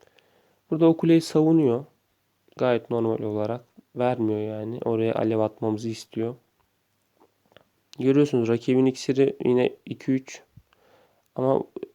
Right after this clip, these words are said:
spamlıyor yani. Yine iksiri dolmuyor rakibin. Onun yüzünden bizim de iksirimiz dolmuyor. Ona kart atmaktan, onun attığı kartlara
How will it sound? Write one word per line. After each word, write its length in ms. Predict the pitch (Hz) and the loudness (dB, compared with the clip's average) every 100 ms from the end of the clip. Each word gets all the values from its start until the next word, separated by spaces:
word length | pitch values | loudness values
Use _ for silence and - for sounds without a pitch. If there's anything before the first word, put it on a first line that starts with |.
| - | -14
spamlıyor 640 | - - 135 127 131 131 113 | -12 -4 0 2 4 4 4
yani. 400 | 107 104 113 127 _ _ _ _ _ _ _ _ _ _ _ _ _ _ _ _ _ _ _ _ _ - | 2 0 -4 -8 _ _ _ _ _ _ _ _ _ _ _ _ _ _ _ _ _ _ _ _ _ -6
Yine 140 | 120 | -4
iksiri 400 | 117 - 127 120 | -4 -6 -6 -2
dolmuyor 340 | 120 107 104 104 | 0 0 -2 -6
rakibin. 500 | 101 - 113 120 147 _ _ _ _ _ _ _ - | -8 -10 -10 -10 -14 _ _ _ _ _ _ _ -8
Onun 180 | 117 | -2
yüzünden 460 | 117 117 120 120 117 | 0 0 0 2 0
bizim 240 | 113 123 | -2 -2
de 60 | 113 | -2
iksirimiz 460 | 107 - 107 104 110 | -4 -6 -6 -4 -4
dolmuyor. 340 | 104 107 110 | -4 -4 -4
Ona 160 | 107 - | -4 -2
kart 280 | 110 104 | -4 -2
atmaktan, 560 | 110 - 110 - 120 - - _ _ _ _ _ | -6 -4 -6 -4 -10 -10 -14 _ _ _ _ _
onun 200 | 117 110 | -4 -2
attığı 340 | 107 - 113 | -2 -4 -12
kartlara 580 | - 110 - 110 107 107 | -6 -8 -4 -4 -2 -6